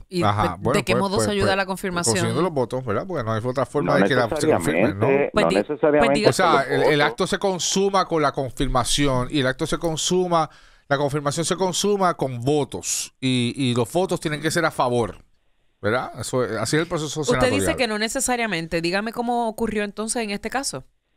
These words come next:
Speaker 3: No, Denis, eh, lo que te puedo decir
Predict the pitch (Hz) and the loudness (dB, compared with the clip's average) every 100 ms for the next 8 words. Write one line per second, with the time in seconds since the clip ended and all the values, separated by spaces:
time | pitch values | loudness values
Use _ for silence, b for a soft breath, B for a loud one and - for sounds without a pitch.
0 | _ - B B B - 117 117 123 - | _ -20 B B B 0 4 4 4 4
1 | 95 90 80 78 90 90 101 123 123 - | 4 4 2 0 0 2 2 4 2 2
2 | 127 80 | 2 2